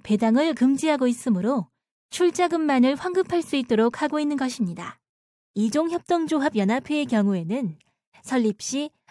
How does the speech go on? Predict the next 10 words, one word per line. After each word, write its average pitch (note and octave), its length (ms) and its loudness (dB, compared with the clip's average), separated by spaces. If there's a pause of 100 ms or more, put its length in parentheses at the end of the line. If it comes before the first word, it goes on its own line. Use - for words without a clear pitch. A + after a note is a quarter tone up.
(120)
법인격의 C#4 880 0
유형을 A#3 680 0
어떻게 B3 440 -6
선택했느냐에 D#4+ 840 -2
따라서 G3+ 560 -2 (380)
영리법인 C4 680 0
성격의 B3+ 800 0
이종 A#3+ 360 0
협동조합 C#4+ 680 -2
연합회는 G3 720 -2